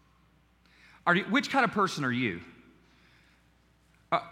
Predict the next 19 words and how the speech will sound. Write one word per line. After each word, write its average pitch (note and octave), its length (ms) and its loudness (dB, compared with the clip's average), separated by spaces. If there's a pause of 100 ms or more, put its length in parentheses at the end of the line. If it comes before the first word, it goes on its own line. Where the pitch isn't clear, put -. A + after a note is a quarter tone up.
(180)
are F3+ 80 6
you G#3+ 140 6
the B3 80 0
kind B3 200 6
of F#3 80 0
person G3+ 380 0
who F3 120 0
won't F3+ 360 2
do F#3+ 200 4
anything F#3 420 2
till F3+ 160 0
you D#3+ 120 0
feel E3 240 0
like D#3+ 240 -2
it? F3+ 160 -8 (2750)
You F3 60 0
know, F3 80 6
some A3 240 2
people, F#3+ 560 0